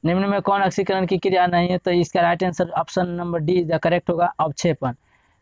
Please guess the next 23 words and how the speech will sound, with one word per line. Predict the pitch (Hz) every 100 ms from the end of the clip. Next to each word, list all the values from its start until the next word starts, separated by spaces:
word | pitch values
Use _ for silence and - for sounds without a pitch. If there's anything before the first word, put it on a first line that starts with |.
| -
Next | 175 202 -
है | 185 220 - _ _ _
question | 180 175 202
number | 190 190
two, | - 165 175 - - _ _ _ _ _ _ _ _ _ -
समीकरण | 196 214 240 226 226
टू | 196 214
एच | 208 208 -
टू | 220 226
प्लस | - 190 185 -
ओ | 190 190
two | 226 220 -
arrow | 165 165 185 - _ -
two | 208
H | 202 202 -
टू | 208
ओ | 202 190 185 _
एक | 185 190 - -
क्या | 196
है? | 139 131 -
संयोजन | - 185 180 190 208
अभिक्रिया | 202 190 208 196 196
है | 175 185